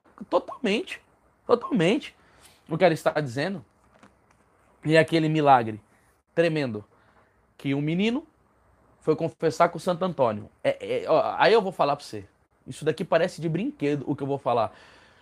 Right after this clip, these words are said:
E aí o menino confessou com Santo Antônio. "Thaís, essa daqui eu acho que você não conhece, não." Aí ele chegou lá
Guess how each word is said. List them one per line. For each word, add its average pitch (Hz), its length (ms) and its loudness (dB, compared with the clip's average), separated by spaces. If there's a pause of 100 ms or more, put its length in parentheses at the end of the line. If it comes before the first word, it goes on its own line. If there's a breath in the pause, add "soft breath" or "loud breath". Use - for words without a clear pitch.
(140 soft breath)
E 185 140 0
aí 202 100 2
o 226 60 2
menino 214 280 0
confessou 202 380 -2
com - 60 -4
Santo 214 240 0
Antônio. 165 220 4
"Thaís, 175 260 2
essa 165 160 0
daqui 156 180 0
eu 185 60 6
acho 190 80 -2
que - 60 -16
você 220 100 2
não 233 80 -4
conhece, 233 360 2
não." - 200 -6 (520)
Aí 147 160 0
ele 147 120 0
chegou 160 340 2
lá 165 280 6